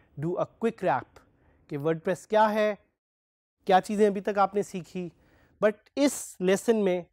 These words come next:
मैं रीकैप करने से ज़्यादा आपको फोकस कराना चाहूँगा कि आपने अपना एक इमेज कैसे एडिट या डिलीट करना है, and that's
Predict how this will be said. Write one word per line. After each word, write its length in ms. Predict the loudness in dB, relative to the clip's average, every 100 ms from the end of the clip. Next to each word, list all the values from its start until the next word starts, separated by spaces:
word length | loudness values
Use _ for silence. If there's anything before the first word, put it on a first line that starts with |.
| -2
मैं 140 | -2
रीकैप 560 | 0 -4 2 4 4 2
करने 240 | -2 -2
से 160 | -4 -6
ज़्यादा 260 | -4 -2 -2 -4 -4
आपको 320 | -2 -2 -6
फोकस 400 | -8 -6 -4 -4
कराना 360 | -2 -2 0 -2
चाहूँगा 440 | -4 -6 -4 -4 -4 _ _ _ _
कि 100 | -10 -2
आपने 600 | 4 4 4 -4 -4 -6 -10 _ _ _ _
अपना 380 | -4 -4 -2 -2
एक 260 | -2 -6 _
इमेज 360 | 2 6 4 2 -16 _ _ -4
कैसे 420 | -2 -2 -2 -2
एडिट 440 | -2 -4 -4 -6 -10 _ -6
या 140 | -4
डिलीट 520 | -4 -6 -6 -8 -10 _ -12
करना 260 | -10 -10
है, 180 | -12 -14 _ _ _ -8
and 240 | -6 0
that's 260 | 2 2 -2